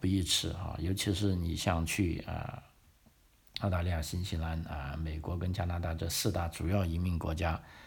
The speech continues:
啊，去定居的人，嗯，可以说目前，尤其是疫情之后啊，啊，虽然各国都有说要打开大门啊，因为需要，啊，熟练的这种有技术能力的人，但事实上呢，这个，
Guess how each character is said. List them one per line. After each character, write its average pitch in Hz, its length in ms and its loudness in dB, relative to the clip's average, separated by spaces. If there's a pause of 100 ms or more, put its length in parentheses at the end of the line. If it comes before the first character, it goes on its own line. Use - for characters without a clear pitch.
(360)
啊， - 200 -2
去 - 180 0
定 110 280 8
居 104 140 6
的 92 120 6
人， 78 240 0 (680)
嗯， - 120 -8
可 - 140 2
以 101 100 6
说 101 220 4
目 120 160 8
前， 87 320 0
尤 85 100 -2
其 92 220 0
是 92 300 -2
疫 113 120 6
情 90 220 0
之 110 120 6
后 139 160 8
啊， 80 200 0 (480)
啊， - 100 -2
虽 - 200 6
然 110 180 8
各 107 220 8
国 95 200 2
都 104 160 6
有 78 480 0 (360)
说 98 240 0
要 85 400 0
打 85 140 -4
开 95 180 0
大 92 180 4
门 73 300 -2
啊， 69 160 -4
因 85 160 0
为 87 100 0
需 - 220 0
要， 90 140 2 (720)
啊， 78 240 -2
熟 82 280 0
练 98 200 6
的 80 160 0
这 - 140 -4
种 - 340 -4 (220)
有 76 340 -2 (120)
技 110 160 4
术 92 160 2
能 82 200 4
力 120 120 8
的 85 80 0
人， 69 200 -4 (120)
但 92 160 4
事 131 180 6
实 98 160 6
上 92 220 4
呢， 85 120 2
这 82 140 0
个， 78 180 0